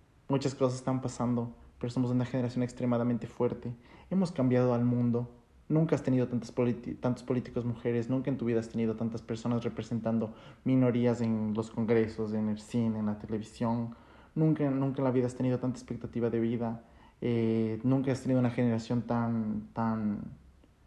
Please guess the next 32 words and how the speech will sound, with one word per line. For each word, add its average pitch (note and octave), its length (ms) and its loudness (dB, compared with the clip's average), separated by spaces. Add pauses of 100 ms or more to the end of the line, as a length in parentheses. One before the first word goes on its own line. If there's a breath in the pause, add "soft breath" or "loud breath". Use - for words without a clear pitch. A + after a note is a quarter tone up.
(120)
consciente B2 380 0
sobre B2 180 -2
el A#2+ 40 2
medio B2 160 2
ambiente. A#2+ 300 2
Entonces C#3+ 300 -2
somos F#3 260 2
diferentes A#2+ 720 0 (440 soft breath)
y A#2+ 300 0
tenemos B2+ 280 0
que - 40 -12
estar B2+ 180 2
orgullosos A#2+ 420 2
sobre A2 220 -2
el G#2 80 -4
tema. A2 360 -2
Entonces, A#2 680 -4 (400 soft breath)
muchísimas E3 500 2
gracias, B2+ 360 2
Rafael, A#2+ 380 2
muchísimas B2 460 -2
gracias, B2+ 240 0
Camila, B2 320 0
por B2 100 2
la B2 60 4
oportunidad. A#2 640 0 (600 soft breath)
Creo B2+ 180 0
que - 60 -12
fue C3+ 160 0
un B2+ 80 4
excelente B2+ 640 2
espacio. A2+ 640 -2